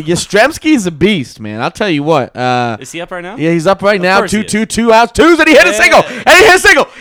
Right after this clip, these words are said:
Speaker 1: And he hit a single. The Giants go take the lead. Here we go.
Speaker 2: Double.
Speaker 1: Parlay, parlay, parlay. All right.
Speaker 2: He's going
Speaker 1: Um,
Speaker 2: three. <laughs> No, he's not.
Speaker 1: the football's gonna happen, but you know what? I think it's time for our famous segment of the,
Speaker 2: Oh,
Speaker 1: of the
Speaker 2: God.
Speaker 1: show, Dan. So time to lock in here.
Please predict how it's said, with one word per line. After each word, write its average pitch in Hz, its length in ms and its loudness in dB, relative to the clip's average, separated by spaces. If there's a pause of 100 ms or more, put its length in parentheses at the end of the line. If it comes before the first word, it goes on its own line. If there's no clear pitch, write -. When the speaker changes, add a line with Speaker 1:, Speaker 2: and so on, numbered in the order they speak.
(120)
Speaker 1:
And 320 100 0
he 359 80 2
hit 359 160 0
a - 60 -10
single. 359 220 -4
The 359 80 -8
Giants 381 240 -2
go 370 80 -8
take 339 160 -4
the 370 80 -6
lead. 311 280 -4
Here 330 120 -4
we 339 80 -8
go. 320 240 -4
Speaker 2:
Double. 349 680 4
Speaker 1:
Parlay, 339 560 4
parlay, 339 540 4
parlay. 240 680 2
All 226 200 -2
right. 190 540 2 (480)
Speaker 2:
He's 151 80 0
going 180 400 6
Speaker 1:
Um, 156 80 2
Speaker 2:
three. 415 400 -2
<laughs> - 40 -16 (160)
No, 247 80 -8
he's - 280 -16
not. 127 260 -18
Speaker 1:
the - 80 -16
football's 240 460 2
gonna 202 160 -2
happen, 170 400 0
but 165 240 2
you 185 80 -4
know 202 80 2
what? 214 140 4
I 190 100 2
think 247 260 -6
it's 240 140 -10
time 202 380 0
for 196 120 -2
our 175 100 0
famous 185 320 -6
segment 160 380 -4
of 147 140 -4
the, 139 240 -6
Speaker 2:
Oh, 147 60 -4
Speaker 1:
of 143 60 -4
the 131 100 -12
Speaker 2:
God. 127 40 -12
Speaker 1:
show, 117 420 -6 (300)
Dan. 113 320 -10 (360)
So - 100 -14
time 170 200 -2
to 196 60 -2
lock 185 220 -2
in 139 140 -6
here. 120 180 -10